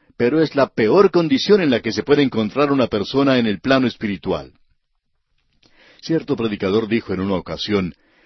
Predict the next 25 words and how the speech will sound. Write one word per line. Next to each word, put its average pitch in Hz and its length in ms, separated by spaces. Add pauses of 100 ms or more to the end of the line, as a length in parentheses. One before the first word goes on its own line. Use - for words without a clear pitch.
(120)
"Veinte 156 560
creyentes 123 640
tibios 156 560 (180)
dañan 120 520
más 147 420
la 113 140
causa 123 360
de 92 140
Cristo 147 480 (200)
que 107 160
un 190 240
ateo 156 380
beligerante". 98 760 (580)
Y 101 100
por - 160
supuesto 120 400
que 92 80
estamos 107 300
de 90 80
acuerdo 95 400
con 92 160
eso. 82 300 (540)
Una 143 220
iglesia 104 440
tibia 139 520